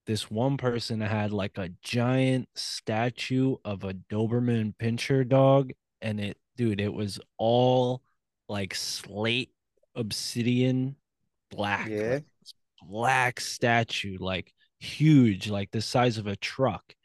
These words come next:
Speaker 1: and I was pulling up this driveway, and all of a sudden, before I even see the house, I just see, like,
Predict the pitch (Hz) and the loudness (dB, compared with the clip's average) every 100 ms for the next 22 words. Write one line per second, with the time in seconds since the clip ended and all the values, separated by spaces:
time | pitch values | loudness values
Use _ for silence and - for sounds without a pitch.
0 | _ _ _ _ - 117 113 110 104 110 | _ _ _ _ -2 0 0 0 0 2
1 | 110 113 - 143 131 127 120 - 104 - | 2 -2 -2 0 4 4 2 -2 -4 -4
2 | - 123 143 120 113 107 104 - 110 117 | 0 2 4 4 2 0 -2 -4 -4 0
3 | 123 117 131 117 107 107 - 147 143 120 | 0 0 0 0 -2 -2 4 6 6 2
4 | 113 - 131 110 104 131 120 104 - - | -4 -6 -6 -6 -4 0 0 0 -4 -6
5 | 113 110 - - 120 117 104 101 95 | -6 -6 -8 -6 -4 -4 -2 -4 -6